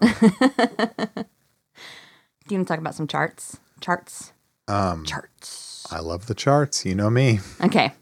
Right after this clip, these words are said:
Speaker 1: When The Fragile came out, it debuted at number one in the U S. It was their first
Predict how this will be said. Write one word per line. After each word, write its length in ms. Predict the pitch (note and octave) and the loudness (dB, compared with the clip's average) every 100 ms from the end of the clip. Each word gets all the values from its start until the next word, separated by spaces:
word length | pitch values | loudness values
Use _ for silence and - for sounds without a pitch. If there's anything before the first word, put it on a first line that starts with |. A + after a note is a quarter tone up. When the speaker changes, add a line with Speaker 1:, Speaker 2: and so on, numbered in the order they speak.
| _ _ _ _ | _ _ _ _
Speaker 1:
When 180 | F3 E3+ | 0 0
The 60 | |
Fragile 340 | F3 D#3 E3 A3+ | 4 4 4 -2
came 220 | E4 B3 | -4 -2
out, 220 | A2+ - _ _ _ _ _ | -2 -2 _ _ _ _ _
it 260 | D#3+ D3+ - _ - | -2 -2 -4 _ -6
debuted 520 | F3+ F#3+ C#3+ B2+ C3 - | -4 -2 -2 -4 -4 -4
at 220 | C#3 - | -6 -2
number 360 | C#3+ B2+ C#3 F3+ | -2 0 2 4
one 380 | D3 G#2+ A2 D3+ | 4 2 0 -2
in 220 | D3+ C#3 C3+ | 0 2 2
the 100 | D3 | 2
U 260 | D3+ F3 | 0 2
S. 320 | B2+ E3 - - | 2 0 -6 0
It 180 | D#3 D#3+ | 0 4
was 260 | D3 C#3+ | 2 0
their 220 | D#3 C#3 | 0 0
first 680 | C#3 - D#3 D#3+ F#3 - - | 0 0 4 4 2 -6 -16